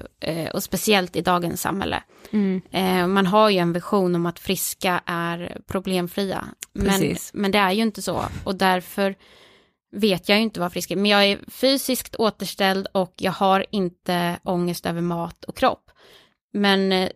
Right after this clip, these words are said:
Speaker 1: sen är det ju ett, ett evinnerligt stort jobb att ta sig tillbaka till livet, även om du har, eh, även om du har återställt kroppen och även om du inte fyller,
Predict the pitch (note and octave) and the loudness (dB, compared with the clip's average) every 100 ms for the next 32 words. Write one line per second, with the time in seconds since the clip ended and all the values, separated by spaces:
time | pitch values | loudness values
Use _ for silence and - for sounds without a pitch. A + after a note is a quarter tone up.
0 | - - G3 G3+ G#3 G3 F#3+ F#3+ - - | -10 -2 0 2 2 2 0 0 -4 -16
1 | _ _ _ _ _ _ _ _ - F#3+ | _ _ _ _ _ _ _ _ -8 -8
2 | - _ G3+ A#3 B3 F#3+ F3+ - F#3+ F3+ | -8 _ 0 2 2 0 -4 -4 -4 -4
3 | F#3 F#3+ F3 - - F3 - - - G3 | 2 2 2 -2 -2 -2 -2 -18 -6 -4
4 | F3+ - F3+ - C#4 C4+ - - F3 - | -4 -8 -6 2 4 4 0 -4 -6 -6
5 | - - _ _ _ _ _ _ - G3+ | -14 -20 _ _ _ _ _ _ -4 -2
6 | F#3+ F#3 F3+ G#3+ B3+ A#3 F#3+ - - G3 | -2 -4 -6 0 2 2 0 -6 -2 2
7 | F#3 G3 A3+ F#3 F3+ E3 F3 E3 E3+ E3+ | 2 2 0 0 -4 -4 -4 -4 -4 -8
8 | E3+ F3+ F3 _ - - _ _ _ _ | -8 -10 -14 _ -20 -20 _ _ _ _
9 | _ _ - G3 G3+ G#3+ G#3+ - G3 F3 | _ _ -2 0 2 2 2 2 0 0
10 | G3 - A3+ G3+ F#3 - - F3+ - F3+ | -6 -2 0 0 -2 -6 -4 -2 -2 2
11 | F3+ F3 F3+ F3+ F3 - F3+ | 2 2 2 0 -2 -2 -2